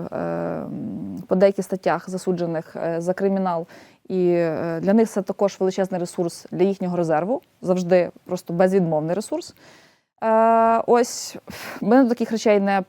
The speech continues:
не, не спускаємося, в нас є проблема, очевидно, з мобілізацією, в нас є, очевидно, проблема з виробництвом боєприпасів, в нас є затримка з прибуттям М Т Д, технічної допомоги, е, і п-, і її, її кількості. І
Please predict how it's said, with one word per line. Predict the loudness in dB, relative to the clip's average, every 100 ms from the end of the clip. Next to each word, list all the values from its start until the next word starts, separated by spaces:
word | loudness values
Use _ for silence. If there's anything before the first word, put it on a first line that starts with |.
| -6
не, | -2 0 0 -2 -2
не | -2
спускаємося, | -4 -4 -2 -2 -2 -4
в |
нас | -6 -4
є | -4
проблема, | 0 2 2 2
очевидно, | -2 -2 -2
з | 0
мобілізацією, | -2 -2 -2 -2 -4 -4 -6
в | -6 -16 -20 -12
нас | 2
є, | 2
очевидно, | 4 2 2
проблема | -4 -2 -2 -2
з | -4
виробництвом | -4 0 0 2
боєприпасів, | 2 2 0 -2 -4 -4
в |
нас | -4 2
є | 2
затримка | 2 2 4 4 2 -4 -6 -14 -20 _ _
з | -10 -8 2 4 6 4
прибуттям | 0 0 0 2 2 2 -4
М | -4
Т | 0
Д, | 2 2 2
технічної | -6 -2 0 2 2
допомоги, | 0 0 0 -2 -8 -16 -20 -6
е, | -2 0 0 -2
і | -6
п-, | -6 -14 0
і | 2
її, | 4
її | 4 0
кількості. | 2 0 0 -6 -6 -10 -10 -20 _ _
І | -2 2 4